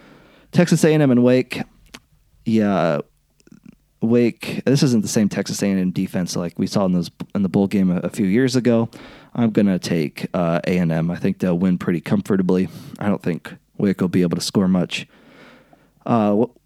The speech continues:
Washington State, Miami. This is, uh, back and forth one. I'm gonna take Miami, uh, in this game.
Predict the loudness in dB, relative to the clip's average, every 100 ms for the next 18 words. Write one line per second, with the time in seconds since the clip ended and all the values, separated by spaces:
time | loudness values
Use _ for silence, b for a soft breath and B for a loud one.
0 | _ _ -2 0 4 2 4 2 2 2
1 | 4 4 2 0 -4 -8 -10 -6 -4 -4
2 | -4 B B B _ -6 -4 -2 -2 0
3 | 0 0 2 2 0 -2 -4 -2 0 0
4 | 0 -4 b b b b -6 -2 0 -2
5 | -2 -4 -4